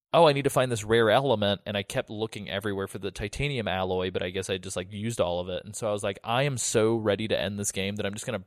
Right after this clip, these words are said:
break down my pants so I can use the alloy from my <laughs> pants to build this last fucking thing." And then when I did that, it was like, "Oh, you need two hundred thousand Cubon energy.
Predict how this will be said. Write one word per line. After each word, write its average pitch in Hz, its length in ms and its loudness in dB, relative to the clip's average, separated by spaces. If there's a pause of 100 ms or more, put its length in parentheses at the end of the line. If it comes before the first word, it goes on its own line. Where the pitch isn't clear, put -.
break 104 340 -2
down 110 260 0
my 87 260 -4
pants 98 840 -4 (320)
so - 180 0
I 107 100 6
can 101 180 -6
use 104 480 -4
the 98 200 -2
alloy 92 360 2
from - 240 -4
my 85 120 -2
<laughs> 113 80 -4
pants 98 600 -2
to 110 100 -2
build 92 400 -2
this 87 180 -2
last 90 380 0
fucking 92 460 -4
thing." 90 440 -6 (480)
And 139 140 2
then 185 100 8
when 196 120 8
I 147 80 8
did 156 260 6
that, 131 160 10
it 127 40 8
was 120 160 4
like, 110 200 4
"Oh, 139 160 8
you 120 180 2
need 123 220 -6
two 127 300 0
hundred 113 500 -2
thousand 98 640 2
Cubon 95 440 -2
energy. 92 640 -6